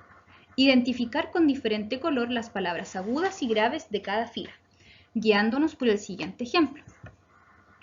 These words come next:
Recordemos que las palabras agudas son aquellas que se acentúan en la última sílaba y las palabras graves se acentúan en la penúltima sílaba.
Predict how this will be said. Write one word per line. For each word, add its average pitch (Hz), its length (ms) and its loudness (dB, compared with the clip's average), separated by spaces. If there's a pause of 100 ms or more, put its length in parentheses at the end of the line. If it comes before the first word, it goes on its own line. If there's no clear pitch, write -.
(240)
Recordemos 233 580 4
que 311 140 -2
las 285 120 0
palabras 214 540 0
agudas 269 640 0
son 180 240 -10
aquellas 196 320 -6
que 214 120 -10
se - 140 -2
acentúan 269 800 0 (300)
en 240 140 2
la 202 100 4
última 202 380 -4
sílaba - 440 -12 (540)
y 247 80 0
las 220 180 2
palabras 190 560 -4 (160)
graves 285 400 2
se - 120 -10
acentúan 302 760 0
en 226 160 -2
la 208 140 0
penúltima 214 600 -4
sílaba. - 460 -12